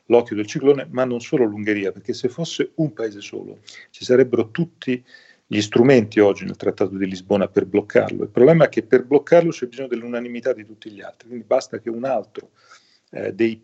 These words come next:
paesi, dei ventisei, diciamo, che interviene sul ventisettesimo non acco-, non accetti, non dia il suo accordo su una, eh, logica di sanzioni,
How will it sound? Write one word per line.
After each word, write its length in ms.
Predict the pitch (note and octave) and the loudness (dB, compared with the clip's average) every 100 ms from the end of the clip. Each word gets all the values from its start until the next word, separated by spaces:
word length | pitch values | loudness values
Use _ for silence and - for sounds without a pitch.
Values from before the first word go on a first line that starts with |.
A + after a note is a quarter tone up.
| _ | _
paesi, 480 | - A#2 C3 A#2 G2 | -2 2 2 0 -8
dei 220 | F#2+ G2+ | -8 -6
ventisei, 880 | G#2 G#2 G#2+ G2+ - B2+ G#2+ G2+ G2+ | -4 -6 -8 -6 2 4 4 0 -10
diciamo, 480 | G#2 G2+ A#2 G#2 G2 | -14 -14 -12 -12 -12
che 80 | - | -12
interviene 480 | F#2+ G#2+ G2+ A#2+ G2+ | -8 -4 2 2 2
sul 180 | G#2+ - | -8 -10
ventisettesimo 840 | A2 G#2+ - G#2+ G#2+ A#2 F#2 F#2 G2 | -8 -8 -6 -4 2 2 2 -4 -10
non 320 | A2+ C#3+ B2 | 0 2 2
acco-, 420 | G2 _ - C3+ | 0 _ -2 -2
non 120 | A#2 | -2
accetti, 500 | A2 G2+ - A2+ - | -4 -2 2 2 2
non 120 | G2+ G2+ | -14 -10
dia 100 | G#2+ | -10
il 60 | |
suo 120 | - | -10
accordo 400 | G#2+ - A2 G2+ | -8 -2 -2 -2
su 140 | F#2+ G#2+ | -14 -14
una, 120 | G2 _ - - - _ _ | -16 _ -20 -20 -20 _ _
eh, 140 | - G#2+ | -8 2
logica 400 | A#2+ A2+ G2+ G2+ | 4 4 -2 -10
di 80 | |
sanzioni, 760 | G2 B2 A#2+ - B2+ B2 D3 F3+ | -6 -8 -6 -4 -2 -2 -4 -10